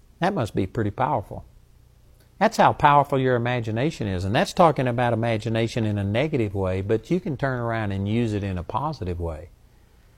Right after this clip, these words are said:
I tell you, if you can dream it, if you can see it on the inside, you can see it happen on the outside. And I don't think that the average person thinks that way. They don't even understand what imagination is.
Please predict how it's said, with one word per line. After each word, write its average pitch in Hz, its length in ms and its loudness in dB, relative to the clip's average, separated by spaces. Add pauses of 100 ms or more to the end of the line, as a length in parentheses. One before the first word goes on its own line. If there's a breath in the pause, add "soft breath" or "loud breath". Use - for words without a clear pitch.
(120)
I 202 120 6
tell 220 240 6
you, 135 180 6
if 131 220 2
you 240 160 4
can 98 240 -2
dream 127 440 0
it, - 240 -12 (280)
if - 200 -2
you 233 160 6
can 135 220 0
see 202 400 2
it 202 220 2
on 139 160 0
the 104 200 -4
inside, 104 840 -4 (380)
you 170 140 0
can 123 160 -6
see 104 200 -4
it 95 100 -2
happen 104 340 -6
on 92 140 -4
the 87 80 -4
outside. 95 540 -12 (840)
And 160 180 0
I 190 120 6
don't 247 220 4
think 165 220 0
that 143 120 -4
the 151 120 4
average 151 340 0
person 175 380 2
thinks 180 380 -2
that 123 180 -8
way. 127 160 -4
They 208 160 6
don't 240 180 2
even 190 220 2
understand 160 600 0
what 127 180 4
imagination 110 880 -2
is. 92 500 -10